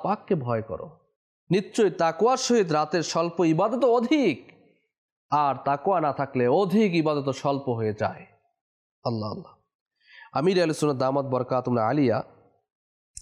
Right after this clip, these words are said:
তার নিজ লিখিত কিতাব কুফরিয়া কালিমাত কে বারে মে সওয়াল ও জবাব এর মধ্যে ছাব্বিশ পৃষ্ঠায় লিখেন, "আল্লাহ পাকের ভয়, তার অমুখাপেক্ষিতা,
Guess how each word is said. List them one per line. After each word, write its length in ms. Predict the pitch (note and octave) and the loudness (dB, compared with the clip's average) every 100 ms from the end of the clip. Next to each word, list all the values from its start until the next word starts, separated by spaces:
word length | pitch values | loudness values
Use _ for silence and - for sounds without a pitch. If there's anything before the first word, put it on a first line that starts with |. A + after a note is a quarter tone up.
| _ - | _ 0
তার 260 | B2+ A#2+ | 0 2
নিজ 280 | A#2+ D3 B2+ | 0 0 0
লিখিত 260 | B2+ C3+ C3 | -2 -2 -2
কিতাব 400 | B2 A#2 G#2+ A2 - _ _ _ _ _ _ _ _ _ _ _ _ | -2 -2 0 -2 -10 _ _ _ _ _ _ _ _ _ _ _ _
কুফরিয়া 440 | - E3+ - G#3 F#3+ | -4 -2 2 2 2
কালিমাত 460 | D3 D3+ E3 G3 | 2 0 0 0
কে 100 | F#3+ | 0
বারে 320 | D#3 C3 C3 C3+ | 2 2 2 2
মে 120 | E3 | 0
সওয়াল 420 | - B2 B2+ C#3+ | 0 0 2 0
ও 60 | C#3 | 0
জবাব 420 | A#2+ A2 A#2+ E3 - - _ _ _ | 2 2 2 0 -6 -20 _ _ _
এর 140 | E3+ F3 | 0 2
মধ্যে 560 | D#3+ D3 G3 C3+ D3+ - - _ _ _ _ - - | 0 0 0 2 0 -4 -16 _ _ _ _ -8 -4
ছাব্বিশ 380 | C#3+ F3 G3 | -2 -2 -2
পৃষ্ঠায় 320 | - F#3+ F3 B2 | -2 -2 0 0
লিখেন, 460 | A#2+ C#3 G#2 D3+ - _ _ _ _ _ - - | -2 -2 -4 -6 -14 _ _ _ _ _ -8 -4
"আল্লাহ 260 | F#3+ A3+ | 0 0
পাকের 300 | A3 G3+ G3+ | 0 0 -2
ভয়, 400 | C#3+ C#3 D3+ G3 | 0 0 2 0
তার 300 | G3+ E3 D#3 | 0 0 0
অমুখাপেক্ষিতা, 1160 | - D#3 F#3+ A3 G#3 F3 E3 - D#3 D3+ E3+ A3+ | 0 0 2 0 0 -2 -2 -2 -2 0 0 -2